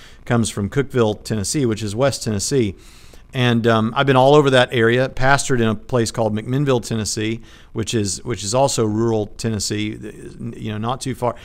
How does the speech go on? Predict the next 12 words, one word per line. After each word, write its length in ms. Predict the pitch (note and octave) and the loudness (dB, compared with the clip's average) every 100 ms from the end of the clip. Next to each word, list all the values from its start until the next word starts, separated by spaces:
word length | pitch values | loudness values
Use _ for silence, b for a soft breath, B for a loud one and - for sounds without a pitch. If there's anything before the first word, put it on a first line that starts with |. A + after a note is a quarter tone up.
| B B - - | B B -14 -8
I, 120 | C#3+ - | -6 0
I 140 | D#3+ | 4
don't, 280 | G3 F3 - | 4 4 -4
I 160 | C3+ F#3+ | 2 4
couldn't 300 | - A3+ D3+ | 8 10 10
take 320 | C#3 F#3+ G#3 | 8 4 2
you 100 | C3 | -2
to 180 | F#2 A#2+ | -2 -2
a 40 | F#2+ | -2
snake 240 | - G2+ | -6 -8
handling 300 | G#2 F2+ F2+ | -8 -10 -10
church. 480 | F2 A2+ - - - | -12 -12 -14 -18 -20